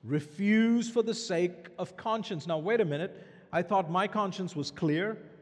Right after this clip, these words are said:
even though in all likelihood this might have been offered to some pagan god.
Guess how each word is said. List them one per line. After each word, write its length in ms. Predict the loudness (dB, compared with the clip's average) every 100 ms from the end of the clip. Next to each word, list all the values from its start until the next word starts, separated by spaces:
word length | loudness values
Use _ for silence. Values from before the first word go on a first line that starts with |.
| -20 -20 _ _
even 240 | -4 0 6
though 160 | 6
in 100 | 6
all 260 | 4 4 6
likelihood 600 | 6 6 4 2 2 -2
this 160 | -4
might 180 | 0 0
have 100 | 0
been 120 | -2
offered 440 | 0 0 2 -2 -2
to 60 |
some 220 | -2 -2 0
pagan 380 | 0 0 0
god. 320 | 2 4 4